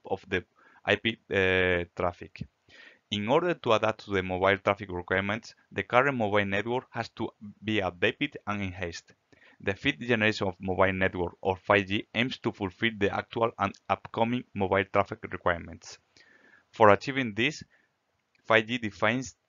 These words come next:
a set of key performance indicators, or K P I. These K P Is are the following: increased data rates, more capacity, less latency, reduced energy consumption, less cost, et cetera.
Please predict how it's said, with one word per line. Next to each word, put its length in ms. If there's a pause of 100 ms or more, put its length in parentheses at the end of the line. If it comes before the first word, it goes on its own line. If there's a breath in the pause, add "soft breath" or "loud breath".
(240)
a 140
set 340
of 240
key 140
performance 480
indicators, 540 (120)
or 220 (180)
K 140
P 200
I. 200 (880)
These 180
K 160
P 220
Is 320
are 100
the 140
following: 560
increased 460
data 220
rates, 480
more 200
capacity, 720
less 280
latency, 640
reduced 440
energy 400
consumption, 680 (280 soft breath)
less 240
cost, 320 (120)
et 140
cetera. 420